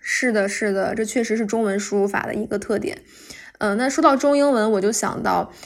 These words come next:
就顾老师之前有一个很有趣的比喻，说英文像素是六百乘八百，而中文的像素是四K乘四K的。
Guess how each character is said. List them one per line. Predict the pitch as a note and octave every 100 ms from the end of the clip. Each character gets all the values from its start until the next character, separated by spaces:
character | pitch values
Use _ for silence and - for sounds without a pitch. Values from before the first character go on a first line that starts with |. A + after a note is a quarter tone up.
| -
就 | -
顾 | B3+ D#4
老 | A#3
师 | A3+ G#3+
之 | - C4
前 | - G#3
有 | A3
一 | -
个 | A3+
很 | A3+ A3+
有 | B3
趣 | G#3 -
的 | A3
比 | G#3 -
喻， | - A#2+ -
说 | - A#3 A#3
英 | B3+ D4+
文 | G#3 A3
像 | A3+ G#3+
素 | A#3 G#3
是 | G#3 G#3
六 | C4+
百 | A#3+ F#3
乘 | - G#3 A3
八 | A3+
百， | A#3 - - - -
而 | - A#3+
中 | D4+ C#4+
文 | G3+
的 | G#3+
像 | A#3 A3
素 | A3+ G#3
是 | G3+ G3+
四 | - A#3
K | C#4+ G#3+
乘 | - G3+
四 | - A3
K | C4 G#3+
的。 | -